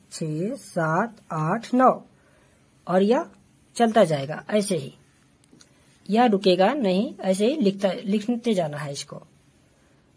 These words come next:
तो यह भी क्या हो जाएगा? अशांत हो जाएगा, यानी कि अपरिमेय संख्या। तो इसे भी note कर लेंगे, लिखेंगे चूंकि यह दशमलव प्रसार, दशमलव प्रसार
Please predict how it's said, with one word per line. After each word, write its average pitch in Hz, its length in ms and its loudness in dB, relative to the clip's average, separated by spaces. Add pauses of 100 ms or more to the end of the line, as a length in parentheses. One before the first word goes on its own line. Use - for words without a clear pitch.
(120)
तो 214 120 4
यह 214 220 4
भी 240 160 0
क्या 247 180 4
हो 240 80 8
जाएगा? 247 440 4 (680)
अशांत 233 420 4
हो 233 120 4
जाएगा, 226 420 4 (220)
यानी 196 240 4
कि 269 180 -6 (480)
अपरिमेय 202 380 6
संख्या। 156 280 -8
तो 175 120 -6
इसे 214 200 -2
भी 214 80 2
note 220 180 2
कर 226 120 -2
लेंगे, 220 220 0
लिखेंगे 214 460 0 (460)
चूंकि 214 420 -2 (840)
यह 190 680 4 (1600)
दशमलव 185 640 2
प्रसार, 180 580 0 (2250)
दशमलव 185 640 -2
प्रसार 170 680 -2